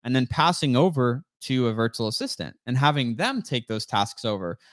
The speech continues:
So you can take back and, you know, pay that eight dollars or ten dollars or twelve dollars an hour to a virtual assistant. And so you can remove those five, ten, fifteen dollar an hour activities off of your plate.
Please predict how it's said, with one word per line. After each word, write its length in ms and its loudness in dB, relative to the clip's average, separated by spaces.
So 200 0
you 180 0
can 180 0
take 380 -2
back 380 6
and, 220 0
you 80 0
know, 100 4
pay 280 2
that 340 6
eight 180 -2
dollars 340 4
or 60 -8
ten 240 -2
dollars 380 4
or 60 -4
twelve 280 0
dollars 320 6
an 100 -6
hour 280 0
to 180 -6
a 60 -4
virtual 340 -2
assistant. 560 -4
And 180 4
so 120 2
you 180 4
can 260 0
remove 460 0
those 240 -2
five, 320 2
ten, 260 -2
fifteen 460 -4
dollar 320 4
an 80 -2
hour 300 0
activities 600 -4
off 200 0
of 140 -10
your 120 -6
plate. 460 0